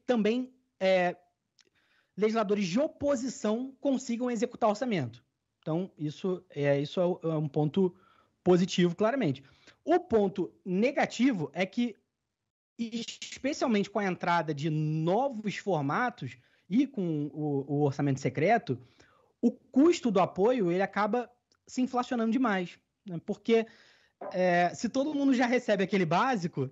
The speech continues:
pra apoiar o presidente, eles vão querer alguma coisa a mais. E alguma coisa a mais é justamente o orçamento secreto. Isso pensando, a gente tá aqui no reino das moedas, que a gente chama moedas ortodoxas, né? Da,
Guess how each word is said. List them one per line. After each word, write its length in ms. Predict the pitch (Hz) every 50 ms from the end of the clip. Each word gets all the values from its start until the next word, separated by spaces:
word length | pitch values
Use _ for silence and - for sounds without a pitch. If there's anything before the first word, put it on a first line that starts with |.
| - _ _ _ _ _ _ _
pra 180 | - 220 220 233
apoiar 360 | 233 226 - 233 208 196 185
o 60 | 185
presidente, 580 | 180 214 190 185 175 170 156 180 208 254 226 -
eles 120 | 208 180
vão 160 | 170 196 202 208
querer 520 | 240 220 190 190 190 202 226 226 220 _ _ _ _ _ _
alguma 340 | - 180 175 175 196 214 208
coisa 260 | 208 220 202 185 214
a 40 | 240
mais. 400 | 226 190 156 139 131 127 - - _ _ _ _ _ _ _ _ -
E 80 | 214
alguma 320 | 226 214 196 196 196 208 202
coisa 280 | 208 214 190 185 220
a 20 | 214
mais 400 | 202 185 185 202 226 - - _ _ _ _ _ _ _
é 140 | - 196 208
justamente 880 | 196 165 220 220 - - 262 233 202 185 185 190 - - 240 240 247 - _ _ _ _ _ _ _ _ _ _ _ _ _ _ _ _ _ _ _
o 100 | - 202
orçamento 360 | 196 180 - 214 196 185 175
secreto. 380 | - 262 269 277 247 190 - - -
Isso 220 | 247 269 - 381
pensando, 720 | - 381 349 294 226 - - 226 262 320 320 233 147 131 - - _ _ _ _ _ _
a 80 | - 156
gente 160 | 180 208 -
tá 220 | - 214 208 208 - _ _
aqui 260 | - 180 - - 214
no 120 | 208 220 196
reino 460 | 139 156 175 185 220 247 269 269 262 -
das 220 | 165 180 180 185 160
moedas, 640 | 190 185 175 160 160 175 190 208 233 240 - - - _ _ _ _ _ _ _ _ _ -
que 60 | 170
a 20 |
gente 100 | 165 151
chama 160 | - 190 175 170
moedas 260 | 170 165 170 165 175
ortodoxas, 800 | 180 - - 233 208 180 147 147 151 147 143 139 - - 127 120
né? 180 | 131 135 131
Da, 200 | 131 131 143 127